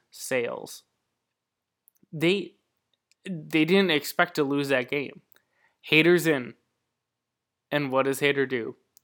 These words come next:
Give up another home run. And that's, that's nothing we wanna go into the playoffs with. Um,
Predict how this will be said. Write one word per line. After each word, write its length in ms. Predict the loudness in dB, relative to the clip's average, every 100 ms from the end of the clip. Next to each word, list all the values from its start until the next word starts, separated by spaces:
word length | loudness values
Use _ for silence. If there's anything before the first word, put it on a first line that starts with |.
| -16 -4
Give 200 | -2 0
up 180 | -2 -2
another 340 | -4 -4 -4
home 220 | -6 -10
run. 280 | -10 -12 -16 _ _ _ _ _ _ _ _ _ _ _ _ _ _ _ _ _ _ _ _ -2
And 160 | 2
that's, 280 | 6 4 4 -6 -8
that's 340 | -8 -6 -4 -2
nothing 360 | -4 -2 -6
we 140 | -6 -8
wanna 240 | -6 -6
go 240 | -4 -4 -4
into 200 | -8 -12
the 120 | -10
playoffs 580 | 0 2 2 -2 -8 -8
with. 280 | -8 -10 _ _ _ _ _ _ _ _ _ _ _ _ _ _ _ _ _
Um, 520 | 2 2 2 -4 -10